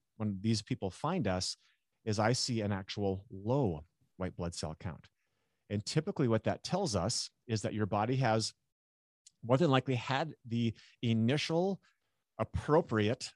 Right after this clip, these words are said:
immune system response to the enemy. The catch, the caveat though, is the enemy's good and the enemy brought its buddies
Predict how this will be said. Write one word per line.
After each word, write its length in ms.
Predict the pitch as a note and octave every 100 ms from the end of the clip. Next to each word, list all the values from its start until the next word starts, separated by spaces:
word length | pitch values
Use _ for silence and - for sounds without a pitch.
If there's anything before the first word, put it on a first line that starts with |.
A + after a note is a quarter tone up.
| -
immune 300 | A#2+ A#2+ C#3+
system 400 | - B2+ - D3+
response 480 | F3+ - G#2+ A2+ -
to 100 | A#2+
the 140 | A2+
enemy. 440 | E3 C3 G#2+ A2 G#2+
The 80 | B2+
catch, 460 | - - B3 -
the 100 | -
caveat 600 | B2 - G3 A#3 A#2 G2 -
though, 220 | G2 G#2+ - - _
is 160 | - A#2
the 160 | A2+ A2+
enemy's 440 | C#3 D3+ A2 F#2+ - -
good 320 | G2 E2 D2 - _ _ -
and 120 | A2
the 80 | G#2+
enemy 520 | B2+ D#3 B2 A2+ A2 - _ _
brought 180 | A2+ A2+
its 120 | -
buddies 540 | G#2+ B2 F2+ D#2+ -